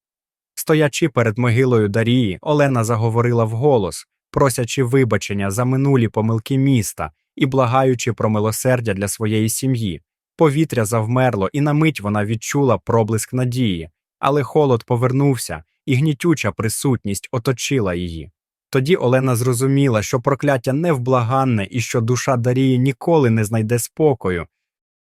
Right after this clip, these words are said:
Доля Олени, як і долі Івана та Максима до неї, була вирішена. Прокляття Полтави залишилося темною плямою в історії міста,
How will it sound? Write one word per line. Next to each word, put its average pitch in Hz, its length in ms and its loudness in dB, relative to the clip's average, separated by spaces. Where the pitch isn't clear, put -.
Доля 135 360 4
Олени, 135 480 2
як 151 280 -2
і 131 60 0
долі 143 280 4
Івана 135 520 2
та 127 140 0
Максима 123 560 0
до 110 120 0
неї, 101 340 0
була 139 340 2
вирішена. 101 760 -2
Прокляття 180 560 2
Полтави 135 580 2
залишилося 123 680 0
темною 127 520 0
плямою 113 580 0
в 117 80 -6
історії 131 480 2
міста, 113 560 0